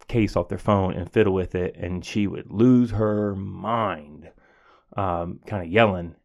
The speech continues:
And then they'd be like, "Oh, it's just a case." And then it's like, "Oh, yeah, I knew all the time." And meanwhile, you look a dang fool and everyone knows it. And so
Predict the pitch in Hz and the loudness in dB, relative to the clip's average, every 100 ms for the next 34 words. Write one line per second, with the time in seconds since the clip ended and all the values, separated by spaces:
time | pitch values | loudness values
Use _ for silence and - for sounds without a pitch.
0 | - 98 98 98 98 101 110 151 - 156 | -12 -4 0 0 0 0 2 2 2 -4
1 | - 180 175 135 143 151 139 127 - 104 | -2 -4 -4 -4 2 2 2 -2 -2 2
2 | 104 104 - 156 233 220 208 220 202 185 | 2 2 0 2 6 6 6 6 4 6
3 | 175 165 170 147 113 117 135 151 143 143 | 4 2 2 2 2 2 2 2 4 2
4 | 147 - 123 135 131 117 110 113 113 107 | 0 -2 0 0 0 -2 0 2 2 0
5 | - 95 87 92 _ - - _ _ - | 0 0 -2 -6 _ -20 -20 _ _ 0
6 | 104 110 107 107 92 87 85 90 - - | 2 4 4 2 2 -2 -4 -6 -6 -20
7 | _ _ _ - 113 107 123 113 110 107 | _ _ _ -6 -4 4 6 8 6 2